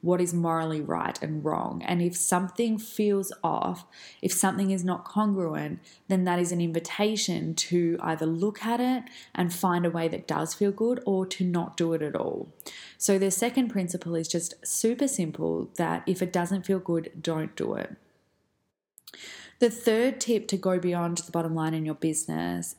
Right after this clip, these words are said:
particularly as it relates to, um, bricks and mortar business, but also anyone that is involved with consuming products of any kind and selling products of any kind,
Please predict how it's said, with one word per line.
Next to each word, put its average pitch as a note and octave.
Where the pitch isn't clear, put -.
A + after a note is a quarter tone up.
particularly G#3+
as F#3
it -
relates D#3+
to, D#3+
um, D#3
bricks F3
and E3
mortar A3
business, G3
but F3
also F#3+
anyone F#3
that E3
is D#3+
involved E3
with D#3+
consuming F#3
products E3
of D#3
any E3+
kind D#3
and D#3
selling F3
products E3
of D#3
any D#3
kind, C#3+